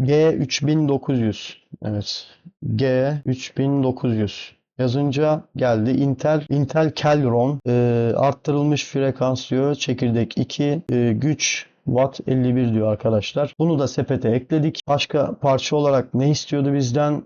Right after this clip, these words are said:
Ee, iki gigabayt ram istiyor arkadaşlar. Şimdi ram'i ben neye göre alacağım? Anakarta göre alacağım büyük ihtimal.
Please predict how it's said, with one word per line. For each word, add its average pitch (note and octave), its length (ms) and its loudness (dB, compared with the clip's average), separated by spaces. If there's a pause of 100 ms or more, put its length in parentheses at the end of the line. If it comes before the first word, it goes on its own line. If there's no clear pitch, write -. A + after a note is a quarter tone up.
(120)
Ee, B2 500 2
iki - 260 -2
gigabayt C3+ 560 2
ram C#3 280 2
istiyor A2+ 360 0
arkadaşlar. G#2 680 -2
Şimdi C#3+ 400 0
ram'i D#3 220 2
ben D#3+ 320 0
neye D3 460 2
göre C#3+ 200 4
alacağım? B2 640 0
Anakarta D3 580 0
göre C#3 200 2
alacağım A2+ 440 0
büyük B2+ 200 0
ihtimal. B2 440 0